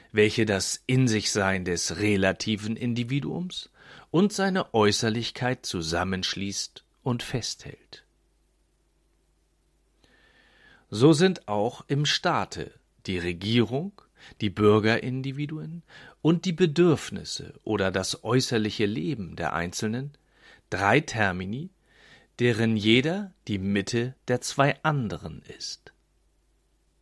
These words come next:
Die Regierung ist das absolute Zentrum, worin das Extrem der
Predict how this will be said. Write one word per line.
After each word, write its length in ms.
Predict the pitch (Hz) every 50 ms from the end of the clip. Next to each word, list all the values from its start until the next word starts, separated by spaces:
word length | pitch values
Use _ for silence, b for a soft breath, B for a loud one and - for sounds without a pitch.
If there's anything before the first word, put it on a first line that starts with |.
| _ _ _ _ _ _ _ _ _ _ _ _ _ _ _ b b b b b b b b b b b b b b b
Die 120 | 113 120
Regierung 760 | 127 151 165 156 160 185 180 151 104 - - 67 67 82 - - - _ _ _ _
ist 240 | - 101 - - 98
das 300 | 85 - - - _ -
absolute 680 | 104 107 - - - 131 117 117 123 120 - 143 135
Zentrum, 580 | - - - 170 156 131 107 - - - - - _ _ _ _ _ _ _ _ _ B B B B B B B B B B B
worin 380 | - 107 104 107 113 110 107 101
das 180 | 98 90 -
Extrem 680 | - - 98 - - - - - 101 107 104 98 90 87
der 240 | 87 85 73 -